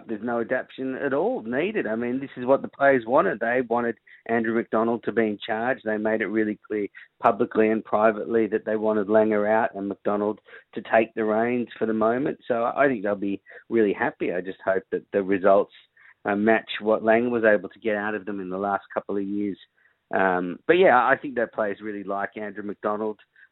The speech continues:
I think it'll be interesting to see the way Pat Cummins captains when test matches aren't so easy. I mean, he had it, you know, pretty easy against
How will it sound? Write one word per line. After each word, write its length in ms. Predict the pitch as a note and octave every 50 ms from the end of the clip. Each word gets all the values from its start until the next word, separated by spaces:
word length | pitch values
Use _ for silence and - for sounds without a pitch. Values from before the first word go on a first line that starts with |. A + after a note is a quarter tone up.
| _ - - -
I 80 | A#2
think 140 | - D3+ D3
it'll 100 | C3+ B2+
be 60 | B2
interesting 640 | B2 - C#3 C#3+ C#3 - - D#3 D3 _ - D#3 D3+ B2
to 80 | C#3 C3 -
see 280 | - C#3+ C#3+ C#3 C#3 B2+
the 80 | C3+ C3+
way 180 | C3 C3 B2+
Pat 280 | B2 - - C3+ A#2+ - _ -
Cummins 380 | - C3 B2+ B2 B2+ B2+ A#2+ A2 - - _ _ _ _ _ - -
captains 500 | - C3+ B2 _ _ C#3+ D#3 D#3 D3+ D3 - B2
when 320 | A#2 B2 A#2+ A#2 A2+ G#2+ _ -
test 220 | - B2+ A#2 -
matches 420 | - A#2+ A2+ G#2+ - _ - A2+ G2
aren't 340 | A2+ A2 G#2+ G#2+ A2 - _ _ _ _ _ _ _ - -
so 220 | - B2+ A2 G#2
easy. 540 | A2 A2 A2+ B2+ C3+ A#2 B2+ D3 D#3+ F#3 D#3
I 40 | A#2
mean, 200 | A2 A2 A2 G#2+
he 100 | A2 G#2+
had 160 | A2+ B2+ A#2+ A#2
it, 140 | A2+ - _ _ _ _ _ _ _ _ _ _ _ _
you 60 | -
know, 80 | A#2+ A#2 -
pretty 320 | - - - C#3+ C#3+ D3
easy 600 | C#3+ C#3 C3 C3 C3+ C3+ C3+ B2+ A2+ B2 C3 B2+ B2
against 280 | A2+ G#2 A#2+ A#2+ -